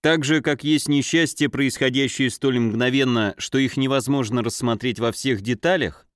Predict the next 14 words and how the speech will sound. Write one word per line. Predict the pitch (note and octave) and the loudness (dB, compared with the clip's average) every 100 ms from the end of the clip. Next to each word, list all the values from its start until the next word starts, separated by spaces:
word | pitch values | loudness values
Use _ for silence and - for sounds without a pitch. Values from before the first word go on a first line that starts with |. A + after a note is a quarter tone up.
| _ _ _ _ _ _ _ _ | _ _ _ _ _ _ _ _
бывают | F#2 A#2 F#3+ B3 G#3 | -2 2 2 2 0
и | G3 | -2
столь | - G3 F3+ | 0 0 0
глубокие, | C#3 E3+ D#3 G3+ - E3+ D3+ | 2 0 2 0 0 2 2
что | - D3+ | 0 0
очень | D3+ - C#3+ | 0 2 0
трудно | D3 D#3 C#3+ C3 | 0 0 0 0
разглядеть | A2+ A2+ B2+ B2+ D3 | -2 -2 -2 0 -2
на | C3 B2 | 0 0
их | A2+ | 0
фоне | - D#3 D#3 C#3 - _ _ _ - | 0 2 2 0 -2 _ _ _ -2
тысячу | F3 F3+ E3 E3+ | 0 0 -2 0
мелких | D3+ D3+ C#3+ C#3+ | 2 2 0 -2
невзгод. | D3+ C#3+ A#2+ G#2 A#2 F2+ _ | 2 0 0 -4 -2 -2 _